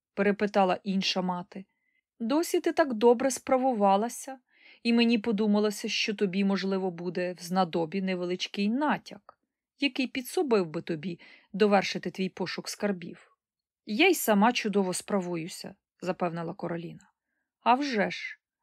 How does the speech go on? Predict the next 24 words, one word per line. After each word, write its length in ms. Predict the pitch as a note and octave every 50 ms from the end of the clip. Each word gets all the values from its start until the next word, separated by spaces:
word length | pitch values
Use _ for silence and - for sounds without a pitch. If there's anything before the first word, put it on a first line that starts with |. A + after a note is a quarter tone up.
| _
визнала 460 | - E3+ F#3 F#3 E3 D#3+ E3+ E3 E3+ - -
інша 300 | E3+ D#3+ - - - F3+
мати, 380 | E3+ E3 F3 F3 - - G#3 _ _ _ - - - - _ _ _ _
«але 220 | - A3+ B3 B3
якби 380 | B3 B3 B3 G#3 G#3+ G3 A#3+ A#3
ти 120 | G#3 A3+
захотіла 640 | G#3 G3+ A3 G#3 - - G#3+ G#3 - G#3+ G3 F3+ F3+
потрапити 580 | F3 - G#3 G3+ - G#3 F#3+ - F#3+ F3+ - F#3+
в 80 | D#3
порожню 460 | _ - G3 G3 G3 F#3+ E3+ F#3+ G3 G3+
квартиру 680 | - G3+ G#3 G#3 G#3 - D4 D4+ - - - - D#3+ _ _ _ _ _ _ _ _ _ _ _ _
в 100 | _ _
передній 420 | _ - C4 A3 G#3 F#3 E3 F3+
частині 500 | E3+ - G3+ F3+ - - - F#3 E3+ E3
будинку, 600 | D#3+ F3 G#3 G3 - D3+ - F3 - - - - _ _ _ _ - - - _
щоб 320 | - - - - D#4+ C4+ -
там 220 | - C#4 B3+ A#3+
роздивитися, 800 | B3+ B3 A#3+ A#3+ C#4+ B3+ G#3+ - - - - - - - - - _ _ _ _ _ -
ти 120 | - E4+
б 100 | D#4+ -
наштовхнулася 920 | E4 D#4 - - - - D#4+ D4 - - C4+ C4 C4 C4+ C4 B3+ - C#4
на 140 | C4 C4+ B3+
замкнені 580 | A3 G3+ G3+ G3 G3 G3+ - A#3 A#3 A#3 A#3+
двері. 540 | A#3+ A3 G#3 E3 E3 D#3+ D#3+ - E3 E3 E3+